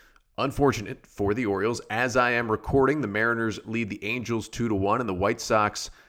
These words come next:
have a four to two lead over the Astros in the ninth. The Twins lead the Royals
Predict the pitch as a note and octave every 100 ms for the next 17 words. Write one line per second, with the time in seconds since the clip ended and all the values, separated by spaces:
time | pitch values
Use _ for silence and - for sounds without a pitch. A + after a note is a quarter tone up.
0 | _ G2 F#2+ F#2 A#2+ A#2 - A#2+ A2 A#2
1 | A2 G2+ G2 - G#2 - A2+ G#2+ G#2 -
2 | A2+ G2 G2 G#2+ B2+ - - D3 D3+ D3+
3 | D3 D3 C#3+ D3 C#3+ A#2 - -